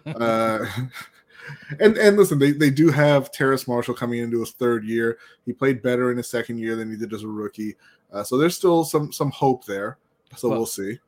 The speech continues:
Speaker 2: so I just,
Speaker 1: Uh,
Speaker 2: be-, be-, before
Speaker 1: mm-hmm.
Speaker 2: you go further, right? We're starting out with the worst case scenario because
Speaker 1: Yeah.
Speaker 2: you gotta keep, you gotta keep Fitterer grounded. Okay.
Speaker 1: Oh,
Speaker 2: His
Speaker 1: yeah,
Speaker 2: work
Speaker 1: this
Speaker 2: isn't
Speaker 1: is,
Speaker 2: done.
Speaker 1: this is, this
Speaker 2: Okay.
Speaker 1: is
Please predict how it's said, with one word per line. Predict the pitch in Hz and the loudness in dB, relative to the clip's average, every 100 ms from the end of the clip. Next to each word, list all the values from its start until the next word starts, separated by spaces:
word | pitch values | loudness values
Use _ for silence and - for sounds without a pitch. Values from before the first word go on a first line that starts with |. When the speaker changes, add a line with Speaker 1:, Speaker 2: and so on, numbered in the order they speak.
| _ | _
Speaker 2:
so | - 127 - | -8 -6 -6
I | 120 | -8
just, | 123 | -8
Speaker 1:
Uh, | 143 113 110 110 | -6 -6 -6 -6
Speaker 2:
be-, | 123 | -8
be-, | - - 110 | -10 -10 -8
before | 123 143 | -4 -4
Speaker 1:
mm-hmm. | |
Speaker 2:
you | 156 | -4
go | 160 | -8
further, | - 123 85 - - - | -6 -6 -6 -12 -20 -12
right? | 92 - | -10 -10
We're | 92 | -12
starting | - 107 107 | -8 -6 -4
out | 101 80 | -6 -8
with | 90 | -12
the | - | -12
worst | 82 104 117 - | -8 -6 -6 -6
case | 113 | -12
scenario | - 107 92 80 | -8 -8 -6 -8
because | 80 - 92 82 | -14 -12 -10 -6
Speaker 1:
Yeah. | 226 226 _ _ | -6 -6 _ _
Speaker 2:
you | 147 | 2
gotta | 190 185 | 6 6
keep, | - 170 170 | 2 -8 0
you | |
gotta | 226 | 0
keep | 190 190 - | 0 -6 2
Fitterer | 185 131 101 | 4 4 2
grounded. | 156 165 113 87 _ _ _ | 0 0 -2 -8 _ _ _
Okay. | - 131 160 - | -6 -4 -4 4
Speaker 1:
Oh, | 254 | 6
Speaker 2:
His | 330 | 6
Speaker 1:
yeah, | |
Speaker 2:
work | - | 6
Speaker 1:
this | 185 | 4
Speaker 2:
isn't | 226 | 2
Speaker 1:
is, | 175 | 2
Speaker 2:
done. | 151 165 | 4 4
Speaker 1:
this | 208 | 2
is, | 175 - | -2 -6
this | 160 180 | -6 -4
Speaker 2:
Okay. | |
Speaker 1:
is | 120 | -6